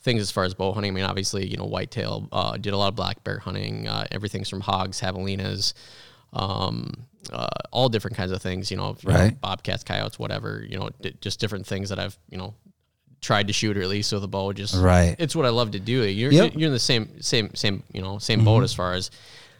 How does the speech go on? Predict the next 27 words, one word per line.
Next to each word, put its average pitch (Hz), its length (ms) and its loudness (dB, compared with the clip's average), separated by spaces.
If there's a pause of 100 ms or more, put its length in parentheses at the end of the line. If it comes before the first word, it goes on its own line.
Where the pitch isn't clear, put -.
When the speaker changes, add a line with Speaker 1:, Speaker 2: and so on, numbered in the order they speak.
(300)
Speaker 1:
I 107 100 0
don't 131 120 4
really 110 160 4
have 107 140 2
a - 20 -2
desire 95 300 2
to 92 120 -4
shoot 101 200 -2
anything 90 240 -6
with 90 120 -8
a 85 60 -8
rifle 87 340 -2
anymore. 76 260 -6
Just 95 260 8
Speaker 2:
Right. - 100 -2
Speaker 1:
I'd 92 140 -2
rather 87 160 -2
bow 90 200 -4
hunt, 101 200 -2
Speaker 2:
Yep. 135 160 10
Speaker 1:
you 175 60 -4
know. 185 80 -6
Speaker 2:
And, 180 180 8
and 175 180 8
it's 151 140 6
nothing 190 260 10
against 98 460 8